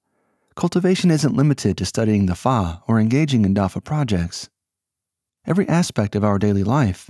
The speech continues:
is a part of cultivation. We can overcome all tests by viewing them as opportunities to improve our character, and as part of the cultivation path Master arranged for us. This perspective prevents one from feeling that external circumstances are creating difficulties,"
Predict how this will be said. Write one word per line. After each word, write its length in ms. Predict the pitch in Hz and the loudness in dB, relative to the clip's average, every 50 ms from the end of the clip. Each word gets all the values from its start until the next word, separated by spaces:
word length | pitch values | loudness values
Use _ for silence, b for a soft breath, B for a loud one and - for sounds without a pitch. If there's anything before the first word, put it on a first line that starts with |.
| - | -6
is 120 | - 143 131 | -2 -2 -2
a 60 | 147 | -2
part 260 | - - 160 175 170 | -2 -2 0 0 0
of 100 | 127 - | 0 -2
cultivation. 720 | - - 101 - 104 98 110 123 135 - - 95 82 78 - _ _ _ _ _ _ _ _ _ _ _ _ _ _ _ _ _ _ | -4 -6 -4 -4 -4 -2 -2 -2 -2 -2 -2 -4 -4 -6 -10 _ _ _ _ _ _ _ _ _ _ _ _ _ _ _ _ _ _
We 120 | - - 147 | -4 -2 -2
can 160 | - 180 - | 0 0 2
overcome 520 | - 180 175 175 160 - - 180 147 131 | 2 2 2 0 0 0 0 2 2 2
all 180 | - 127 139 156 | 0 0 -2 -4
tests 580 | - - 156 135 101 85 - - - - - _ _ - | -2 -2 0 0 0 0 -4 -8 -12 -14 -14 _ _ -2
by 140 | 113 117 | 0 0
viewing 320 | 110 131 143 156 170 160 135 | 2 2 2 2 2 2 2
them 160 | 135 127 117 | 2 2 2
as 120 | 107 101 | 2 2
opportunities 720 | 123 110 107 - 104 - - 170 180 165 - - 104 92 - | 0 0 0 -2 -4 -2 0 0 0 0 0 -2 -4 -4 -4
to 120 | - 107 101 | -2 0 0
improve 380 | 95 90 - - 151 143 107 | 0 0 0 -2 -2 0 0
our 100 | 98 90 | -2 -2
character, 600 | - - 143 143 139 127 - - 98 87 82 - _ _ _ _ _ _ _ - | -2 -2 -2 0 0 -2 -2 -2 -4 -4 -4 -6 _ _ _ _ _ _ _ 0
and 120 | 120 127 123 | 2 2 2
as 160 | 120 117 - | 2 0 -2
part 240 | - - 170 180 165 | -2 0 0 0 2
of 80 | 120 | 0
the 80 | 107 101 | -2 -2
cultivation 580 | - - 113 113 110 110 110 107 - 101 92 | -2 -2 -2 0 0 0 0 0 0 0 0
path 420 | 87 135 151 151 131 92 92 - - - | 0 0 0 2 0 0 -2 -4 -6 -4
Master 420 | - 117 131 160 - - - 104 | -2 0 0 0 0 0 -2 0
arranged 440 | 98 92 98 127 143 160 160 - - | 0 2 2 2 2 2 0 -2 -2
for 160 | - 101 98 | -2 -2 0
us. 320 | 90 85 82 92 - - - _ _ _ _ _ _ _ _ _ _ _ | 0 -2 -4 -6 -10 -14 -20 _ _ _ _ _ _ _ _ _ _ _
This 160 | - 151 185 - | -4 -4 -4 -2
perspective 640 | - - 175 - - - 156 - - 110 92 - | -2 -4 -4 -2 -2 -2 -2 0 0 -2 -2 -2
prevents 420 | - - 117 110 135 135 131 - - | -4 -4 -2 0 0 0 0 0 0
one 160 | 135 135 135 | 0 0 0
from 180 | 135 - 117 104 | 0 0 0 0
feeling 360 | - - 143 151 139 110 98 | 0 0 0 2 2 2 2
that 140 | 98 98 104 | 2 2 2
external 400 | 104 - - - 120 110 104 95 | 0 -2 -2 0 0 0 0 0
circumstances 800 | - 135 156 - 147 135 - - 104 95 90 - 101 92 87 98 | 0 -2 -2 0 -2 -2 -2 0 -2 0 0 0 -2 -2 -2 -2
are 100 | 95 95 | -4 -4
creating 460 | - - 113 127 156 160 123 104 90 | -4 -4 -2 0 0 0 2 0 0
difficulties," 760 | 107 131 - 120 101 - 104 90 - 95 87 85 78 - | 0 0 -2 -2 -2 -2 -2 -2 -2 -4 -4 -6 -6 -10